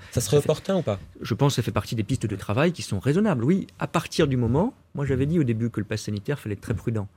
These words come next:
Speaker 2: Mais on est dans un moment différent de ce qu'on a connu en janvier-février. Pourquoi ? Parce qu'aujourd'hui,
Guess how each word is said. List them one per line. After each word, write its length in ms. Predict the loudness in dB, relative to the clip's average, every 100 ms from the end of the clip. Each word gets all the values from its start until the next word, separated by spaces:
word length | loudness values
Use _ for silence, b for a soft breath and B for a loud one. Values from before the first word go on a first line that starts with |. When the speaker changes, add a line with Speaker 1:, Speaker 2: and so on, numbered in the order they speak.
| b b b
Speaker 2:
Mais 160 | -6 -4
on 120 | 0 2
est 60 |
dans 140 | 4 4
un 40 |
moment 280 | 4 2 0
différent 580 | -2 0 2 2 2 2
de 60 |
ce 100 | 0
qu'on 140 | 0 -2
a 60 |
connu 260 | 0 0 2
en 80 | 0
janvier-février. 760 | 0 0 0 0 2 2 2 B B _
Pourquoi ? 360 | -2 4 4 4
Parce 140 | 0
qu'aujourd'hui, 540 | 0 0 0 2 2